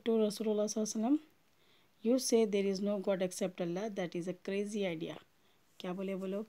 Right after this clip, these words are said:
"ये तो बहुत ही क्रेजी आइडिया है तुम्हारा, क्या एक ही अल्लाह है, अल्लाह के सिवा कोई, मतलब एक ही खुदा है?" क्योंकि वो लोग तो थ्री हंड्रेड एंड सिक्सटी आइडल्स को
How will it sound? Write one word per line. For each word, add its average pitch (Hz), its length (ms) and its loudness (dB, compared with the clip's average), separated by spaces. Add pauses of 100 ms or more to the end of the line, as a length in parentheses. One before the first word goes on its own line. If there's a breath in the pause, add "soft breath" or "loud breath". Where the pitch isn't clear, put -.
(120)
"ये 180 100 2
तो 180 120 -4
बहुत 180 540 -4
ही 233 140 0 (480 soft breath)
क्रेजी 233 360 0
आइडिया 190 320 2
है 190 120 0
तुम्हारा, 175 380 -2
क्या 240 280 -2 (160)
एक 208 260 -2
ही 254 60 0 (100)
अल्लाह 214 280 0
है, 208 160 -2
अल्लाह 196 280 -4
के 240 140 0
सिवा 220 320 0 (100)
कोई, 220 260 -4
मतलब 208 320 -2 (560 soft breath)
एक 254 200 -2
ही 330 200 10
खुदा 262 320 6
है?" 233 220 4 (160)
क्योंकि 208 260 -2
वो 196 140 0
लोग 196 280 -2
तो 240 160 2
थ्री 202 260 -2
हंड्रेड 185 300 2
एंड 220 160 2
सिक्सटी - 400 -4
आइडल्स 185 440 -2
को 269 220 2